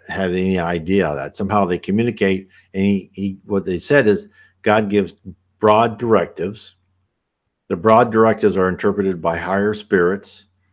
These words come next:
Higher spirits like Jesus then will give that to his ministers, who then give it to their groups." And again, they won't be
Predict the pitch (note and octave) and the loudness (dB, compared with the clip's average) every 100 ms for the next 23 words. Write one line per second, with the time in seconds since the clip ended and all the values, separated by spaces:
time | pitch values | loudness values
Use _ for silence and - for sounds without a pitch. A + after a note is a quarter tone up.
0 | _ _ _ _ A2 A2+ A2+ - A2 G#2 | _ _ _ _ 2 2 2 4 4 4
1 | F2 E2+ - G#2+ A#2 F#2+ F#2+ F#2 F2+ F#2 | -2 -6 -4 -2 0 0 -4 -4 -6 -4
2 | F2+ E2+ G2 F2+ F2+ - F#2+ F#2 E2 G2+ | -6 -4 -4 -2 -6 -6 -6 -6 -2 -2
3 | G2 - E2 F2+ - _ _ _ _ _ | -2 -2 -6 -6 -10 _ _ _ _ _
4 | _ _ _ _ A#2+ G#2+ G#2+ A2 G#2+ G#2 | _ _ _ _ 2 4 6 6 2 2
5 | G#2 G#2 G2 - _ F#2+ G2 F#2 F2+ - | 0 -2 -2 -6 _ 0 2 2 0 -6
6 | F#2+ A#2 G2+ A2 - - - _ _ _ | 2 4 4 2 -8 -16 -18 _ _ _
7 | _ _ - G#2 G2 A#2+ B2 G#2+ F#2+ G#2 | _ _ -6 -2 2 2 2 0 2 4
8 | A#2 G#2+ A#2+ G#2 | 4 2 0 -2